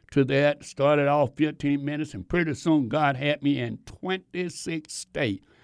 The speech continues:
I was getting mails from twenty-six states and doing that. But guess what? I was calling it the James Ware Evangelistic Ministry. I was saying I was doing it unto the Lord. But you know what? I was doing it unto James Ware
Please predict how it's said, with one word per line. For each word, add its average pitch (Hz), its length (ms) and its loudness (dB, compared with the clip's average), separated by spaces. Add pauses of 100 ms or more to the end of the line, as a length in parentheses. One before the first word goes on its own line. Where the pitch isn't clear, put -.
I 143 120 4
was 127 180 2
getting 131 320 2
mails 139 520 -2
from 113 200 -8
twenty-six 175 880 -6
states - 720 -4 (560)
and 131 320 0
doing 190 520 0
that. 160 340 0 (400)
But 180 180 -2
guess 196 300 -4
what? 214 200 2
I 127 120 -2
was 123 160 -6
calling 175 480 0
it 123 120 -6
the 110 60 -6
James 160 420 -2
Ware 147 220 -2
Evangelistic 113 840 -6
Ministry. 143 500 -2 (340)
I 156 120 0
was 156 200 0
saying 233 380 -2
I 147 100 4
was 117 220 -2
doing 190 320 0
it 147 160 -2
unto 135 380 0
the 107 160 -2
Lord. 113 560 4 (340)
But 135 200 -2
you 151 100 2
know 170 180 2
what? 190 400 4
I 135 80 0
was 117 220 -2
doing 165 320 -2
it 117 120 -2
unto 120 300 -4
James 123 500 -2
Ware 139 420 -2